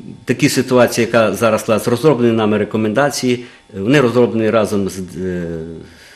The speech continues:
департаментом агропромислового розвитку, е,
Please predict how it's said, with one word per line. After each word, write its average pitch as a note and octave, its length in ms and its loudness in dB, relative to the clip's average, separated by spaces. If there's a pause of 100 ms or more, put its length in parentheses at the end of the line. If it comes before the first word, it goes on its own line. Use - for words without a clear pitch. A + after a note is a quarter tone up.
(300)
департаментом G#2+ 880 -2
агропромислового G#2 960 -2
розвитку, F#2+ 520 -4 (540)
е, - 20 -18